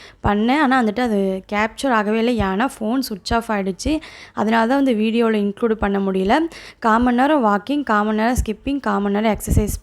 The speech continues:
பண்ணேன். அதோட நைட்டு டின்னருக்கு வந்து ஒரே ஒரு முட்டையை மட்டும் உடைச்சு ஊத்தி உப்பு, பெப்பர் போட்டு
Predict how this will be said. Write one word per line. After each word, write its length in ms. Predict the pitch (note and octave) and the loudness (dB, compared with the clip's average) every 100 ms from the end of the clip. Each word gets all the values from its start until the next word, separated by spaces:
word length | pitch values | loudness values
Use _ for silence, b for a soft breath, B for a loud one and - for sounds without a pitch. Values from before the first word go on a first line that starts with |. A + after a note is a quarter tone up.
| - | -6
பண்ணேன். 380 | F#3 G3 C4+ D#4 B B B B G#3 | -4 0 0 -2 B B B B 0
அதோட 280 | G#3+ C4+ D4+ C#4+ | 4 4 4 2
நைட்டு 280 | G#3+ A3 A#3 A3+ | 0 0 0 0
டின்னருக்கு 420 | G#3 A#3 A#3 G3+ | 0 0 -2 -2
வந்து 140 | G3 C#4 G3+ | 0 0 2
ஒரே 140 | G#3+ C#4 | 2 2
ஒரு 80 | C4+ G3+ | 2 0
முட்டையை 260 | F#3 A3 G#3 | -2 -2 -2
மட்டும் 240 | F#3 C#4 A#3 | -2 -2 0
உடைச்சு 300 | G3 G3 A3+ G3 | 0 -2 -2 -2
ஊத்தி 300 | F#3 - C4 D#4 - - _ _ _ _ _ - | -4 -2 0 -2 -6 -20 _ _ _ _ _ -4
உப்பு, 280 | A#3 A3+ D#4+ | -4 0 -2
பெப்பர் 440 | D4 A#3 A#3 A3+ G#3+ | 2 2 2 -2 0
போட்டு 340 | G#3 G3 | -2 0